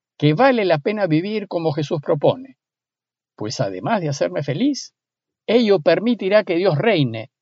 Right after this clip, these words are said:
y que el mundo cambie para bien. ¿Estoy dispuesto? Y segundo, preguntarme,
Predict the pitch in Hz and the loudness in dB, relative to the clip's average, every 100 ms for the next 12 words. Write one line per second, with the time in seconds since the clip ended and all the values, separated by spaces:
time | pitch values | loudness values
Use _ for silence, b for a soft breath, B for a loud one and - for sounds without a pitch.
0 | _ _ - 143 156 185 254 226 190 147 | _ _ -2 0 2 2 0 2 2 4
1 | 196 196 156 143 131 127 117 135 _ _ | 2 2 0 0 2 0 -2 -8 _ _
2 | _ _ _ _ _ _ _ _ - - | _ _ _ _ _ _ _ _ -14 -2
3 | 143 127 117 202 143 - - _ _ _ | 0 0 -2 -2 -2 -6 -20 _ _ _
4 | _ _ _ _ _ _ 123 135 139 196 | _ _ _ _ _ _ -8 -2 0 0
5 | 180 165 156 156 147 151 - - | 2 2 2 2 4 4 2 -8